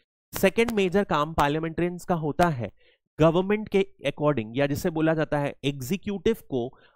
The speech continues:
अकाउंटेबल करना। यदि पैसा खर्च हुआ है तो कहाँ खर्च हुआ है, आपने क्या स्कीम्स लॉन्च करी है, उन स्कीम्स का पर्पस क्या है, वो कितना ज़्यादा फंक्शन करी हैं। ये क्वेश्चंस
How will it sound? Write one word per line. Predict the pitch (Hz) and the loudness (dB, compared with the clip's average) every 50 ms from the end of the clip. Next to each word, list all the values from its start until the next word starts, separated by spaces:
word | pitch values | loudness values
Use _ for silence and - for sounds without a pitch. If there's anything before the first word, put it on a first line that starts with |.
| _ - | _ -4
अकाउंटेबल | - - - - 175 165 175 180 180 - 175 165 180 185 | -4 -2 2 4 4 4 2 0 -2 -2 2 4 4 4
करना। | 175 - - 127 127 127 110 95 - - _ _ _ _ _ _ - | 4 2 -2 -2 -4 -6 -10 -12 -12 -14 _ _ _ _ _ _ 0
यदि | 139 151 156 151 190 202 | 2 2 2 2 -2 -6
पैसा | 196 - 147 127 127 - - 160 143 - - | -2 0 0 0 2 0 0 -2 -2 -2 -2
खर्च | - - - 185 - - 185 | 0 0 0 0 -2 -6 -2
हुआ | 180 175 170 170 | 0 0 0 0
है | 156 147 165 160 170 - - - _ _ _ _ - | 0 -4 -6 -8 -8 -12 -18 -20 _ _ _ _ -4
तो | 147 | -4
कहाँ | 139 - - 135 - 147 143 - - | -2 0 0 0 2 0 -2 -2 0
खर्च | 151 147 143 - - | 0 -2 -2 -2 -4
हुआ | 147 135 131 139 | -2 -2 -2 -2
है, | 139 139 135 - _ - | -4 -6 -10 -10 _ -6
आपने | 139 135 - 147 139 131 | -6 -6 -6 -6 -6 -6
क्या | 120 - - 143 139 151 | -4 -2 0 0 0 0
स्कीम्स | 156 - - - 143 139 143 135 - - | -2 -4 -8 -10 -12 -10 -12 -10 -8 -6
लॉन्च | 135 127 131 135 - | -6 -4 -6 -6 -6
करी | - 143 127 131 | -6 -6 -4 -4
है, | 131 139 139 | -6 -6 -8
उन | - - 147 143 | -8 -10 -12 -12
स्कीम्स | 131 - - 156 147 143 - - | -8 -6 -4 -4 -4 -4 -4 -6
का | 139 123 | -6 -4
पर्पस | - - 127 123 - 156 156 - - - | -2 -4 -4 -2 0 -2 -2 -2 -4 -2
क्या | 143 123 123 | -2 -2 -2
है, | 120 127 127 127 - - - - _ _ _ _ 156 | -4 -6 -8 -8 -10 -16 -20 -20 _ _ _ _ 2
वो | 185 214 - - | 2 2 2 2
कितना | 180 170 - 165 180 185 | 0 0 2 0 -2 0
ज़्यादा | 170 139 143 131 123 135 151 | 0 0 0 0 0 0 -2
फंक्शन | - - 139 127 123 123 143 139 135 | -2 -2 -4 -4 -4 -4 -6 -6 -4
करी | 123 120 107 104 110 | -4 -4 -4 -4 -6
हैं। | 107 98 73 - - - _ _ _ _ _ - | -10 -12 -12 -14 -18 -20 _ _ _ _ _ 0
ये | 202 247 | 2 2
क्वेश्चंस | - - 165 139 - - 147 123 123 131 - - | 4 4 2 2 2 0 -4 -6 -6 -8 -14 -18